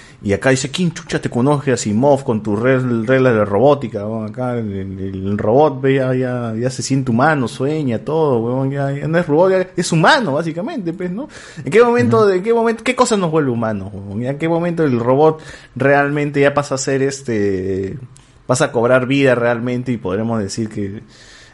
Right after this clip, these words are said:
Speaker 1: este, tiene humanidad, ¿no? O sea, y, y esa vaina como que no te lo dicen normalmente, pero tú lo infieres un poco diciendo, "Ok, este robot parece que ya es muy humano", ¿no?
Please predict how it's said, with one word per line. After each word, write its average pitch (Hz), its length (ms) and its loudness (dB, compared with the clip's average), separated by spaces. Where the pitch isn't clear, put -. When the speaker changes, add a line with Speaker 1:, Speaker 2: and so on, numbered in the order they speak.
Speaker 1:
este, 92 1000 -6
tiene 139 180 4
humanidad, 127 600 2
¿no? 73 240 -12
O 110 40 -12
sea, 101 320 -6
y, 101 320 -2
y 113 300 4
esa 143 220 2
vaina 165 280 0
como 117 240 -4
que 104 140 -12
no 127 200 0
te 240 100 0
lo 220 100 6
dicen 226 260 0
normalmente, 220 560 -2
pero 131 340 4
tú 151 220 -10
lo 156 520 0
infieres 151 520 0
un 156 120 -2
poco 151 180 -2
diciendo, 131 580 0
"Ok, 101 160 -14
este 143 520 0
robot 117 220 0
parece 113 220 -4
que 101 120 -8
ya 104 260 -2
es - 160 -10
muy 110 360 2
humano", 92 300 -2
¿no? 95 200 -10